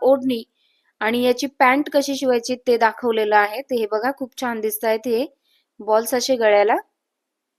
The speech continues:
तर खालच्या साईडने आता आपण हे जे फॅब्रिक आहे अस्तरचं ते डबल फोल्ड करून घेऊयात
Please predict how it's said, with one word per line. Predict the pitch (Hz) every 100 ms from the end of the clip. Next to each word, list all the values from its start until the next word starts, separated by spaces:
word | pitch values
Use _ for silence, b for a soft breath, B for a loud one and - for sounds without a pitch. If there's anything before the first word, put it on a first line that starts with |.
| _ _ _ _ _ _ _ _ _ _ _ _ _ _ _ _ -
तर | 294 294
खालच्या | 294 285 330
साईडने | 320 311 269 285 285
आता | 247 262
आपण | 247 247 247
हे | 240 240
जे | 214 233 233 285 _ _ _ -
फॅब्रिक | 220 208 269 269
आहे | 214 202
अस्तरचं | 190 - 190 185 277
ते | 294
डबल | 226 190 202 214 233
फोल्ड | 220 208
करून | 214 208 208
घेऊयात | 226 208 233